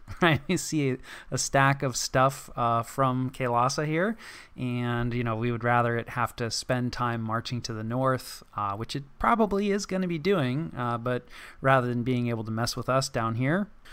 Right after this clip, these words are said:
So we'll see. I don't know how closely these guys are working together, so possibly, you know, Kailasa will be like, "Okay, it's time to also pick up Pangaea's territory," and maybe they'll just attack through,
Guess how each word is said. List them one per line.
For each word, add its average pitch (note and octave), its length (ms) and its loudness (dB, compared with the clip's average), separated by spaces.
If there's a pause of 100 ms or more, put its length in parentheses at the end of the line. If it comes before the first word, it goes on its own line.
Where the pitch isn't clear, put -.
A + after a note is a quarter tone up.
(120)
So D#3 140 2
we'll F#3 100 6
see. F#3 300 4
I D3 120 8
don't F3+ 140 10
know C#3+ 120 8
how B2+ 160 6
closely C3 420 -2
these B2+ 160 -2
guys B2 260 -2
are A2+ 60 -4
working A#2 300 -2
together, A#2+ 380 0
so A2 320 -4
possibly, A#2 800 -2 (140)
you A#2+ 120 -4
know, G2+ 260 -8 (540)
Kailasa A#2+ 500 4
will G#2+ 320 -4 (120)
be A2+ 140 -2
like, G#2+ 200 -4
"Okay, A#2 240 -6
it's G#2 200 -12
time A2 300 -4
to - 120 -4
also A2+ 400 -4
pick - 260 -6
up A2+ 220 -4
Pangaea's A#2+ 500 -2
territory," F#3 580 0
and A#2+ 120 -2
maybe A2+ 200 -4
they'll A2+ 180 -8
just - 300 -10
attack A2+ 400 -4
through, F3 400 2